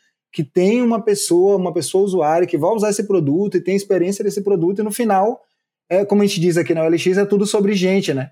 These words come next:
A gente também tem esse lado emocional de como que a gente tá construindo pra poder entregar a melhor experiência, resolver problemas, como vocês comentaram. E aqui,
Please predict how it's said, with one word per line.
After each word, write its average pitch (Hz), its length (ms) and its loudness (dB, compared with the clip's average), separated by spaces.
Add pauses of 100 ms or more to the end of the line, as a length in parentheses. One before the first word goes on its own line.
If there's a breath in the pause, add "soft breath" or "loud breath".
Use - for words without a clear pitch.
(160)
A 120 80 -8
gente 135 220 -6
também 156 340 -4
tem 185 180 -4
esse 185 180 -2
lado 165 260 0
emocional 175 580 -4 (240 soft breath)
de - 80 -8
como 175 240 0
que 196 60 -2
a 185 60 0
gente 180 180 -6
tá 180 100 -2
construindo 165 600 -4
pra 185 120 -2
poder 175 200 -2
entregar 175 400 0
a - 20 0
melhor 151 240 -2
experiência, 139 880 -4
resolver 147 560 0
problemas, 143 640 -6 (420)
como 151 200 -4
vocês 151 260 -2
comentaram. 156 640 -2 (800 loud breath)
E 170 100 2
aqui, 202 600 0